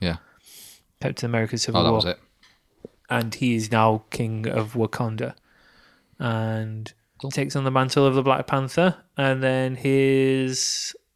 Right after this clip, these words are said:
Speaker 2: well, I suppose we're gonna have to go full spoilers for this, aren't we? Really?
Speaker 1: Yeah, just go spoilers. It's gonna be
Speaker 2: Full
Speaker 1: full
Speaker 2: spoilers.
Speaker 1: spoilers.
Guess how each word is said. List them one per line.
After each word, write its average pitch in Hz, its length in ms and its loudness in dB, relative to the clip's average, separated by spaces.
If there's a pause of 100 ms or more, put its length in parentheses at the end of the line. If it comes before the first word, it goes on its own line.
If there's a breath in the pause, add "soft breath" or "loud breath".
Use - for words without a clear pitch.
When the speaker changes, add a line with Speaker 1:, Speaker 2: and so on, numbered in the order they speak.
(600)
Speaker 2:
well, 143 120 0
I - 40 2
suppose 151 280 -2
we're 147 60 0
gonna 156 140 6
have - 80 0
to 139 80 -10
go 120 80 4
full 113 200 -2
spoilers 147 440 0
for 131 100 -4
this, - 180 -8
aren't 151 160 -2
we? 123 80 -2
Really? 117 320 -4
Speaker 1:
Yeah, 131 180 4
just 104 180 -2
go 92 100 -2
spoilers. 90 380 0
It's 123 100 -2
gonna 135 120 4
be 101 80 4
Speaker 2:
Full 147 80 4
Speaker 1:
full 101 120 4
Speaker 2:
spoilers. 90 400 2
Speaker 1:
spoilers. - 60 -8